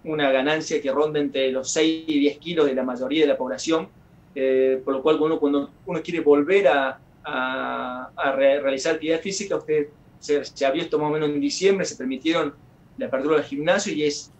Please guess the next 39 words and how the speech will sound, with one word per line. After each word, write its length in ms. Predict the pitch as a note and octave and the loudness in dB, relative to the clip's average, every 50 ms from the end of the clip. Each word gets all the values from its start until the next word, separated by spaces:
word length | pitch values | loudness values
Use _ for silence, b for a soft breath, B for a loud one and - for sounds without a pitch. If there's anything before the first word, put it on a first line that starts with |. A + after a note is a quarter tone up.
| _ - - | _ -6 -2
el, 320 | D#3 C#3+ C#3 C#3 B2+ C3 - - - - | -2 0 0 -2 -4 -6 -12 -16 -8 -4
los 220 | C#3+ C#3 C3+ - | -4 -2 -4 -4
peores 420 | - - C3+ C#3 C#3+ D#3+ E3 D#3+ | -4 -2 2 4 4 4 4 2
meses 260 | D3 D#3 E3+ F3+ F3 F3 | 0 0 0 0 2 2
o 80 | D3 | 2
de 80 | C3+ C3 | 2 0
meses 400 | C3 C3+ C#3+ C#3+ - D3 C3+ - | -2 -2 -4 -4 -4 -6 -6 -4
más 240 | C#3 D3 E3 E3 - | -4 -4 -4 -4 -4
calor 440 | - D3+ D3 D#3 D#3+ D#3+ - - - - - _ - - | -4 -2 2 2 4 2 2 0 -6 -18 -20 _ -10 -8
o 80 | C3 | -4
más 180 | C3+ C#3+ D3 D3+ | 0 0 0 0
humedad, 460 | D3+ C#3 C#3 C#3 C#3 C#3 C#3+ D3+ D3 | 0 -2 -2 -2 0 0 0 0 0
en, 100 | C#3+ C#3 - - | -2 -6 -8 -10
eh, 100 | - C3 | -12 -10
por 140 | A#2 - B2+ | -8 -6 -4
lo 60 | C3+ | -2
menos 140 | D3 C#3+ C3+ | -2 -2 -2
hasta 140 | - - C3 | -4 -6 -2
marzo, 520 | C#3 D3+ D#3 D#3+ D3 - - G3+ A3 A3 - _ - - - - - - | 0 0 0 0 -2 -4 -4 -6 -6 -6 -10 _ -20 -20 -20 -20 -14 -10
por 100 | - B2+ | -6 0
lo 60 | C3+ | 2
cual 120 | D3 D#3+ | 2 2
uno 80 | D#3 D3 | 2 0
tiene 140 | D#3 D3+ D3 | -2 -2 -2
que 60 | D#3 | -2
tener 100 | D#3 D3+ | -4 -4
cierto 340 | - E3+ D#3 - E3 D#3+ D#3+ | -4 -6 -6 -6 -8 -8 -6
cuidado 340 | - D#3+ D#3 D#3+ F3 F3+ G3 | 0 2 4 6 6 6 6
de 60 | F3+ | 4
no 160 | E3+ D#3+ D#3 | 0 -4 -2
querer 320 | - D#3 D3+ D#3 D#3+ D#3 - | 2 2 4 4 4 2 0
hacer 460 | D#3+ - - D#3+ D#3+ C#3+ C#3+ - - _ _ - | 0 0 0 0 0 0 -2 -6 -8 _ _ -8
una 180 | E3 D#3+ D#3+ D3+ | -4 -2 -2 -2
actividad 540 | D3 - - D3+ D3 D3 D#3 E3+ E3 D3 | -2 -4 -8 -6 -2 2 4 4 4 4
que 120 | - D3 C3 | 2 -2 0
ya 120 | C#3 D3+ | 0 2
venía 460 | D3+ D#3+ D#3+ E3+ F3 F#3 F3 D3+ C#3 | 2 2 0 0 2 2 2 2 2
con 180 | C3+ C#3 C#3 C3+ | 0 -4 -6 -6
cierto 680 | - - E3 E3 D#3+ D3 - - D3 C#3 C3+ C3+ - | -6 -4 -2 -2 -2 -2 -2 2 4 4 4 4 2